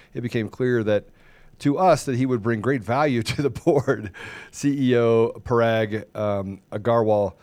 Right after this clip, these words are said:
said in a tweet. And by the way, Parag is the piece of trash that literally increased, uh, silencing people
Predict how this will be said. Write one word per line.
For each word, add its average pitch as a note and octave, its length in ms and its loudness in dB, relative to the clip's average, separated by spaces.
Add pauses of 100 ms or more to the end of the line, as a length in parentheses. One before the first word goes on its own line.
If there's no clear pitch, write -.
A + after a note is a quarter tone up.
said A2+ 240 0
in G#2+ 60 -8
a - 20 -16
tweet. A2 240 -4
And G#2+ 100 -6
by D3+ 100 6
the C#3+ 80 4
way, G#2+ 220 2
Parag C#3 600 2
is A#2 260 -4
the A2 260 0
piece C3 240 -6
of G2+ 80 -8
trash A2 400 0
that A2 160 -4
literally G#2+ 540 2
increased, B2 720 -4 (400)
uh, G2 280 -4
silencing G#2 580 -2
people F2+ 440 -6